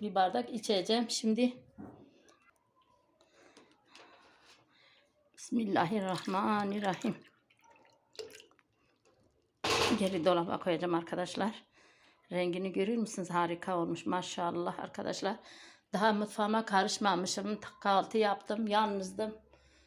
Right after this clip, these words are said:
Ay, kızım ablasına gitti Diyarbakır'a. Ama şimdi geliyor çok şükür yoldadır. İki üç gün oluyor gideli. Yağım bitmiş.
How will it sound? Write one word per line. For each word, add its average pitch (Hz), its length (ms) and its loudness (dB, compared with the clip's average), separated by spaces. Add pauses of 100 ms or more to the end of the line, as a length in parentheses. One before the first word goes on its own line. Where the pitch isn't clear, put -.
(840)
Ay, 240 220 0 (240)
kızım 208 500 -4
ablasına 208 560 0
gitti 202 360 -4
Diyarbakır'a. 190 760 0 (1300)
Ama 196 260 -4
şimdi 202 360 -8
geliyor 180 360 0
çok 185 240 -8
şükür 180 280 -10
yoldadır. 175 640 -2 (440)
İki - 220 -10
üç 160 120 -12
gün 175 160 -4
oluyor 175 280 -4
gideli. 170 500 -2 (460)
Yağım 202 380 2
bitmiş. 202 540 -8